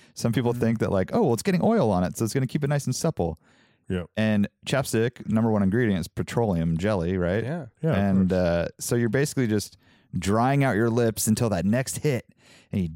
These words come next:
Speaker 1: soak it in, and you dry it out again. You soak it in, dry it out. I haven't had
Speaker 2: Oh, you're just
Speaker 1: chapstick in
Speaker 2: You're just keeping it
Speaker 1: years.
Speaker 2: soaked,
Speaker 3: Dude,
Speaker 2: basically.
Speaker 3: yep.
Speaker 2: Yeah.
Speaker 1: I know.
Speaker 3: My
Speaker 1: But
Speaker 3: lips are
Speaker 1: eventually
Speaker 3: like
Speaker 1: the hoses, the hoses crack.
Speaker 3: Oh,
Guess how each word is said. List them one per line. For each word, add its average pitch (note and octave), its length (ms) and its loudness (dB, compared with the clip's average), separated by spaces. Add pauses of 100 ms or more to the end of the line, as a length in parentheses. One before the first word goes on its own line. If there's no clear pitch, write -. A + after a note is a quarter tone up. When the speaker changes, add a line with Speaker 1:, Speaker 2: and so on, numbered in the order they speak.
Speaker 1:
soak - 460 -2
it C#3+ 100 2
in, C3 180 2
and - 80 4
you F#2 60 4
dry A2+ 300 2
it B2+ 60 2
out B2 140 2
again. A#2 300 0
You E2+ 100 -4
soak C#3 420 -4
it C#3+ 80 0
in, A2+ 180 2
dry A#2 260 0
it A#2+ 80 0
out. G2+ 280 0 (320)
I G2+ 100 -4
haven't A#2+ 140 0
had F3 100 2
Speaker 2:
Oh, C3 80 6
you're G#2 140 4
just G#2 140 -4
Speaker 1:
chapstick G2+ 220 -2
in F#2+ 220 -6 (160)
Speaker 2:
You're C3 100 -2
just - 140 -6
keeping C3+ 360 2
it A2+ 140 2
Speaker 1:
years. G2+ 160 2
Speaker 2:
soaked, F3+ 420 2
Speaker 3:
Dude, G2 180 -6
Speaker 2:
basically. G#2 400 -4
Speaker 3:
yep. B2+ 120 -2
Speaker 2:
Yeah. B2+ 140 -2
Speaker 1:
I G#2 100 0
know. E3 320 0
Speaker 3:
My C3 140 0
Speaker 1:
But C3+ 60 -2
Speaker 3:
lips C#3 180 2
are - 20 2
Speaker 1:
eventually D#3+ 200 4
Speaker 3:
like - 80 4
Speaker 1:
the C3 60 2
hoses, D#3 640 0
the C3 120 0
hoses D3+ 300 2
crack. E3+ 440 -2 (120)
Speaker 3:
Oh, D#3+ 240 4